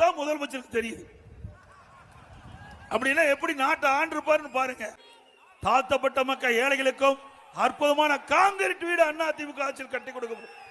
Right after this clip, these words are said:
நல்ல கான்கிரீட் வீடு, இப்ப கட்டுற வீடு மாதிரி எல்லாம் நினைச்சிடாதீங்க.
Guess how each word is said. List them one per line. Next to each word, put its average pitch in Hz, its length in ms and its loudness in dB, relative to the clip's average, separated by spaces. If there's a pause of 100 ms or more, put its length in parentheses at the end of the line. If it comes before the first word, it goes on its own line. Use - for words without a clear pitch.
(260)
நல்ல 339 260 4 (120)
கான்கிரீட் 339 400 -4
வீடு, 294 160 2 (460)
இப்ப 277 260 0
கட்டுற 302 340 0
வீடு 311 220 0
மாதிரி 302 180 4
எல்லாம் 302 180 2
நினைச்சிடாதீங்க. 277 600 0